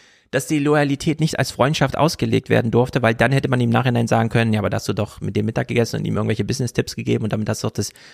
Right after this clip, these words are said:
Management beeinflusst, also können wir dir das Geld jetzt leider nicht steuerfrei zur Verfügung stellen, denn es war eine reguläre Investition und nicht nur eine, die auf Rendite ab dem fünfundsechzigsten Lebensjahr einspielt." Also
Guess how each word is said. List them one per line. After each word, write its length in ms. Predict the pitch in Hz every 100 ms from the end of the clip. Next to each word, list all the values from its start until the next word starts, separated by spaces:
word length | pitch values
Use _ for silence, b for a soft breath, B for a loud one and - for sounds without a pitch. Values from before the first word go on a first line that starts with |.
| B
Management 520 | 139 190 - 104 104
beeinflusst, 640 | - 95 - 113 139 -
also 140 | - 104
können 160 | 120
wir 80 | 117
dir 80 | 110
das 160 | 110 -
Geld 160 | 117
jetzt 100 | 113
leider 180 | 113 110
nicht 320 | 120 170 -
steuerfrei 480 | - 110 107 - 107
zur 120 | -
Verfügung 340 | 113 113 185 190
stellen, 360 | - 110 117
denn 240 | 117 110 113 B B B B -
es 160 | 113
war 80 | 104
eine 200 | 107 101 - -
reguläre 460 | 123 131 113 101 110
Investition 680 | 110 117 - 107 139 143 107
und 120 | 107
nicht 220 | 143 -
nur 180 | 131 -
eine, 200 | 117 113
die 200 | 110 -
auf 320 | 110 110 - - _
Rendite 560 | 113 110 113 135 117 -
ab 80 | -
dem 100 | 107
fünfundsechzigsten 580 | 123 113 110 - - 113
Lebensjahr 460 | 131 113 - 104 - B B B B
einspielt." 500 | - 101 - 82 -
Also 260 | 113 104